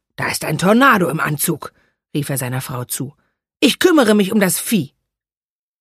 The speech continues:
Dann lief er hinüber zu den Schuppen, in denen die Kühe und die Pferde untergebracht waren. Tante Em unterbrach ihre Arbeit und kam zur Tür. Mit einem Blick erkannte sie, welche Gefahr ihnen drohte. „Schnell, Dorothy“,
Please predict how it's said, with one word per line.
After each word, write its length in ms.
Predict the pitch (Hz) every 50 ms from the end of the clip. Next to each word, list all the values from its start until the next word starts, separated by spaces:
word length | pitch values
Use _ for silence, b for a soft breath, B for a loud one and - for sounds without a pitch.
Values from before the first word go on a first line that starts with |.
| _ _ _ _ _ _ _ _
Dann 220 | 185 170 185 220
lief 240 | 233 220 220 214 -
er 60 | 233
hinüber 440 | 214 214 208 190 180 175 147 165 175
zu 140 | - 196 175
den 160 | 165 143 131
Schuppen, 460 | - - - 220 214 _ - 135 139 B B B B
in 200 | B - 160 156
denen 200 | 156 151 151 151
die 120 | 143 139 -
Kühe 340 | - - 240 220 180 135
und 140 | 98 135 -
die 80 | - -
Pferde 340 | - - 226 214 175 147 117
untergebracht 720 | 85 147 - 143 - - - - 127 127 - - - 131
waren. 260 | 123 123 131 139 143 _ _ _ _ _ _ _ _ _ _ _ _ _ b b b b b b b b b b
Tante 340 | - - 165 160 143 175 -
Em 180 | - 180 190 220
unterbrach 600 | 233 185 - 143 - - 139 143 156 151 - -
ihre 260 | - 151 135 147 -
Arbeit 380 | - 139 139 147 - 165 175 -
und 120 | 185 180
kam 240 | - - 147 143 -
zur 160 | - 143 -
Tür. 300 | - - 165 127 - - _ _ _ _ _ _ _ _ _ _ _
Mit 180 | - 175 - -
einem 420 | 208 214 247 269 269 285 277 233
Blick 260 | - 196 185 180 - -
erkannte 500 | 165 147 - - 160 185 185 175 170 151
sie, 280 | 156 151 139 139 151
welche 320 | 165 170 175 175 - 185 165
Gefahr 400 | 175 151 - - 156 127 131 -
ihnen 240 | 180 143 131 131 -
drohte. 420 | 139 - 123 131 - - 135 - _ _ _ _ _ _ b b b b b b b
„Schnell, 300 | - - - 359 254 147 - _ _ _ _ _ -
Dorothy“, 480 | 392 370 330 285 247 - - 170 -